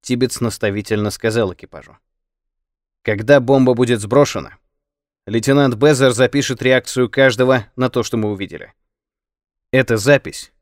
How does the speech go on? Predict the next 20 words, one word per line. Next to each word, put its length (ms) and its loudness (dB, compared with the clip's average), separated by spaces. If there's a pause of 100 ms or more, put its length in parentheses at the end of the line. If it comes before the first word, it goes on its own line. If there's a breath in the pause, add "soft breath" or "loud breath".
делается 540 2
для 200 0
истории. 540 -6 (1080)
Следите 580 0
за 140 -2
языками, 500 -2
парни, 420 -8 (220)
и 60 4
не 160 6
трепитесь 500 -2
по 100 -2
внутренней 440 -6
связи". 380 -14 (1120)
Тем 220 -6
временем 480 -6 (360)
Безер 420 2
внимательно 640 -2
следил 380 -6
за 120 -4
радиочастотами. 840 -14